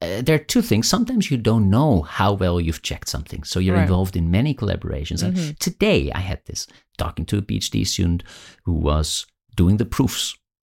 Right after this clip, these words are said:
Speaker 2: Mm, mm-hmm.
Speaker 1: And, and we're going through these proofs, and I'm like, "This sentence here, why
Speaker 2: Mm-hmm.
Speaker 1: is this sentence so weird?"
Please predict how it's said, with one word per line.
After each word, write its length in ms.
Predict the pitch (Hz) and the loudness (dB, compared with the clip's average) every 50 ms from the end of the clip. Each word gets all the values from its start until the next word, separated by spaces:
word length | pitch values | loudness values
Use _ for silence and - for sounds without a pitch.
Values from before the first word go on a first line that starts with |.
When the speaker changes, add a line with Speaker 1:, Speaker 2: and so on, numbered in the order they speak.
| _ _ _ _ _ | _ _ _ _ _
Speaker 2:
Mm, 300 | - 190 185 165 156 160 | -4 -2 -2 -2 -4 -6
mm-hmm. 220 | - 196 190 196 190 196 - - | -8 -8 -6 -6 -8 -8 -4 0
Speaker 1:
And, 180 | 131 120 120 120 - | 2 2 2 4 4
and 140 | 110 107 101 | 4 4 6
we're 120 | 101 95 | 4 4
going 300 | 92 90 85 104 131 139 | 4 4 4 4 4 2
through 160 | - - 160 | 2 0 0
these 240 | 170 170 170 - - | 0 0 -2 -2 -4
proofs, 400 | - - - 82 90 - - - - | -4 -4 -2 -2 -2 -2 -4 -4 -2
and 80 | - | 0
I'm 120 | 117 117 120 | 2 2 2
like, 260 | 117 120 120 - - _ _ _ _ | 2 0 -2 -6 -14 _ _ _ _
"This 160 | - 165 170 - | -4 0 0 2
sentence 560 | - - 185 208 202 190 123 82 73 - - | 2 2 0 0 0 0 0 0 0 0 -2
here, 240 | 78 - - - - _ _ _ _ _ - | -4 -6 -8 -10 -16 _ _ _ _ _ -4
why 160 | 180 170 190 | -2 2 2
Speaker 2:
Mm-hmm. 80 | 214 220 | 2 2
Speaker 1:
is 100 | - - | 2 2
this 160 | - 160 - | 0 0 2
sentence 440 | - - 185 226 233 247 196 131 - | 2 2 2 2 2 2 2 2 2
so 100 | - - | 2 0
weird?" 400 | 90 80 80 78 - 76 - - | 0 0 0 -2 -2 -6 -10 -14